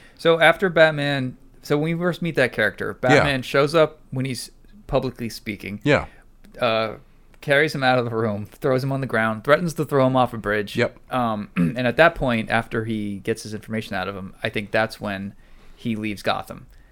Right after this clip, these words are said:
Speaker 1: Goth-, Batman says, "Take a vacation out of Gotham." And the next time we see him, he's behind his desk again. That's Bruce Wayne. And Bruce
Speaker 2: Sure.
Speaker 1: wants this,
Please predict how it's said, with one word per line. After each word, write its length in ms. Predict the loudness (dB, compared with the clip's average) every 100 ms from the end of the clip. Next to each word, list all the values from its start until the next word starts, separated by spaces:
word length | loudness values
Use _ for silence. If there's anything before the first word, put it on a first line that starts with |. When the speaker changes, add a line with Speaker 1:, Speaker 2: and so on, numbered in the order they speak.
| -16 2
Speaker 1:
Goth-, 400 | 4 4 0 2
Batman 320 | 4 4 -2
says, 320 | 0 0 0
"Take 180 | -2 -2
a 40 | -2
vacation 440 | -2 -2 -4 -6
out 140 | -6
of 60 | -4
Gotham." 420 | -4 -6 -8 -12 -14 -20 -12
And 180 | -8 -6
the 60 | -4
next 240 | -4 -4
time 240 | -4 -4
we 80 | -6
see 240 | -10 -10 -10
him, 240 | -8 -10
he's 120 | -10
behind 300 | -10 -10 -10
his 80 | -6
desk 280 | -2 -2 -4
again. 260 | -10 -10 -10 -4
That's 220 | -2 -2
Bruce 300 | -8 -14 -12
Wayne. 300 | -14 -16 -18 -20 -20 -20 -8
And 160 | -4 -2
Bruce 400 | 2 4 2 -4 -4
Speaker 2:
Sure. 200 | 2 4
Speaker 1:
wants 260 | 2 -2
this, 440 | -6 -4 -4 -6